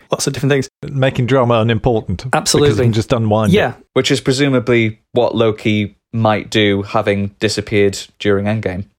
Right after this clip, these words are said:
Speaker 1: Well, I don't think we're gonna see that much in terms of time travel. I think we're gonna see a lot in terms of the multiverse, because the multiverse is something they've already established in Marvel. We have, um, a What If cartoon show, which is all, like, various versions. What if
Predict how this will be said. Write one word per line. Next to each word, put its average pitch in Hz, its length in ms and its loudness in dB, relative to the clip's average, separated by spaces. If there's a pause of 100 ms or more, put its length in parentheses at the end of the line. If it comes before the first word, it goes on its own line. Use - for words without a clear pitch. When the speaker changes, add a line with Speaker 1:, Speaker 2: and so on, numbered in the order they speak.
(160)
Speaker 1:
Well, 262 380 0 (100)
I 247 160 2
don't 277 200 -2
think 233 180 -2
we're 185 80 0
gonna 185 140 2
see 170 200 -2
that 165 160 0
much 165 180 -2
in 156 80 0
terms 143 260 0
of 131 100 -4
time 185 280 0
travel. 131 420 -4
I 175 120 0
think 180 120 -4
we're 165 60 -6
gonna 143 140 0
see - 120 0
a 131 60 4
lot 147 260 0
in 139 80 0
terms 127 300 -2
of 120 100 -8
the 120 80 -2
multiverse, 143 640 -4 (280)
because 143 220 -2
the 147 40 2
multiverse 156 440 2
is 143 80 -2
something 147 300 0
they've 135 80 -2
already 123 280 -2
established 120 500 -4
in 123 100 -2
Marvel. 143 460 0 (320)
We 147 180 0
have, 139 500 0 (100)
um, 135 640 2
a 135 100 2
What 156 300 0
If 151 260 0
cartoon 143 540 0
show, 123 240 -2
which 123 220 -4
is 131 80 0
all, 123 160 0
like, 120 140 -4
various 131 520 0
versions. 123 460 0
What 131 240 -2
if - 360 -8